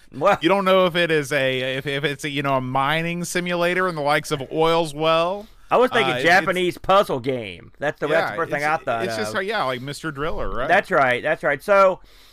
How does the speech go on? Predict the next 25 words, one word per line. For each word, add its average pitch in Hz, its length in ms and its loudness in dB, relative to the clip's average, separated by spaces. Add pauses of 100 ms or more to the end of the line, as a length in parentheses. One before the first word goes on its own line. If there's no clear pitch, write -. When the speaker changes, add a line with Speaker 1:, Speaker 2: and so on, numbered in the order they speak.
(180)
Speaker 1:
uh, 156 280 2
Driller, 196 760 2
uh, 147 220 2
published, 196 680 0
uh, - 40 -14
and 143 760 -2
released 160 500 -2
in 135 140 -4
nineteen 151 560 -4
eighty-eight 139 640 -4
by 131 160 0
Microstatus, 151 1400 -2
or 123 100 -6
Status, 147 600 0
if - 80 -14
you 135 80 -8
will, 135 380 -2 (240)
who 143 100 -2
also 170 240 0
did 139 280 -2
the 123 100 -2
Dark 131 340 2
Side 135 320 0
Total 123 300 -4
Eclipse. 131 360 -8